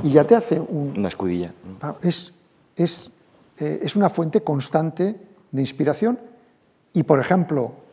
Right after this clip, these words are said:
Speaker 1: para acabar con un último producto, que es, es este, el, el habitáculo, eh, él se le ocurre que la gente joven no tiene muebles en su casa, todos son los de la abuela, y entonces él dice, "No, no, yo voy a hacer para la gente joven una estructura súper ligera,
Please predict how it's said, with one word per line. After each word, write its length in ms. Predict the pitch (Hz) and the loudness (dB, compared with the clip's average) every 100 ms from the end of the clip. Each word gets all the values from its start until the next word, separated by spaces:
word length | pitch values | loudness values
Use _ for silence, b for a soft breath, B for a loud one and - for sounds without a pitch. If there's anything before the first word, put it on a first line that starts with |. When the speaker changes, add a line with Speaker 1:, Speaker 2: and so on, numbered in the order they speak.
| _ | _
Speaker 1:
para 380 | - 113 113 - | -2 0 0 -4
acabar 520 | 117 120 143 147 - - | -6 4 4 4 0 -8
con 100 | 131 | -4
un 60 | |
último 720 | 147 147 143 147 143 143 143 143 | -2 -2 -2 -2 -2 -2 -4 -2
producto, 460 | 147 170 170 190 | 2 2 2 -2
que 80 | 131 | -4
es, 200 | 123 - - | -8 -12 -12
es 180 | 135 | -2
este, 520 | 165 170 - 202 170 135 | 0 0 0 -2 -2 -4
el, 180 | 127 165 | -6 -8
el 140 | 123 | -10
habitáculo, 680 | 117 117 170 175 175 214 - b b b b b b | -10 -4 -2 0 0 0 -2 b b b b b b
eh, 480 | - 147 143 139 143 | 0 4 4 2 0
él 140 | 170 175 | 0 2
se 180 | - 190 | 4 4
le 60 | |
ocurre 480 | 170 - 202 165 247 - - | 4 4 2 2 -2 -6 -2
que 80 | |
la 100 | 143 | 0
gente 300 | 135 170 175 | 0 -2 -2
joven 360 | 165 170 160 202 | -2 -2 -2 -2
no 260 | 165 160 190 | -2 0 0
tiene 300 | 190 190 151 | 0 -2 -2
muebles 640 | 135 180 196 131 120 - - _ _ _ _ _ | 0 0 0 -2 -8 -12 -20 _ _ _ _ _
en 140 | 139 123 | -4 -4
su 160 | 131 | -2
casa, 400 | 156 190 - 220 - | 2 4 2 -6 0
todos 300 | 156 160 160 | 4 6 4
son 160 | 156 170 | 2 -2
los 240 | 143 113 | -2 0
de 80 | 131 | 2
la 80 | 127 | 2
abuela, 460 | 123 190 196 233 - - - | 6 6 6 2 -4 -18 -8
y 80 | 143 | -6
entonces 280 | 135 165 175 | 0 2 2
él 60 | |
dice, 220 | 151 - 151 | 2 0 0
"No, 80 | |
no, 140 | 175 180 | 2 2
yo 100 | 135 | 4
voy 100 | 180 | 2
a 40 | |
hacer 180 | 170 190 | 2 2
para 160 | 185 143 | 4 4
la 60 | |
gente 260 | - 156 170 | 4 0 0
joven 400 | - 180 202 226 B B B | 2 2 2 -2 B B B
una 140 | 156 | -2
estructura 400 | 185 185 160 165 | -2 -2 0 0
súper 360 | - 151 143 117 | -2 -4 -6 -6
ligera, 440 | 117 - 208 214 | -6 -2 0 0